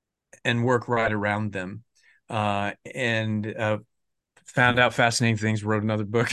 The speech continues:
<laughs> I came up with a lot of resources from that. That led to another research project. But,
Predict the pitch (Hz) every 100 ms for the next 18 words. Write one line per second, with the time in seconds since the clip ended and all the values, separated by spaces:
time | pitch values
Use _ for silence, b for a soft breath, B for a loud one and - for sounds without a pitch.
0 | - 214 208 214 - 202 190 180 175 170
1 | 156 156 151 - 160 120 127 156 160 B
2 | B B 107 139 147 160 143 131 123 143
3 | 139 139 123 131 113 131 123 117 123 123